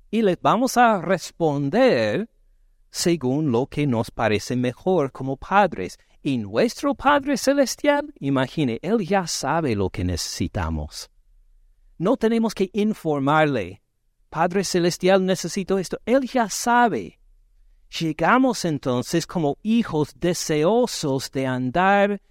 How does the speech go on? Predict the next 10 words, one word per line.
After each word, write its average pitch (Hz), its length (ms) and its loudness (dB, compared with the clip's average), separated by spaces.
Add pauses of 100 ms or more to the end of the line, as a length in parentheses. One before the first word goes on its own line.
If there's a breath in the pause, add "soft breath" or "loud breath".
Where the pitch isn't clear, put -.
(100)
en 156 140 -2
una 175 300 2
relación 156 840 0
cercana 175 720 -2
con 131 240 -2
nuestro 151 360 0
Padre 165 460 0
Celestial 147 680 0 (400)
a 147 120 0
pedirle 196 880 0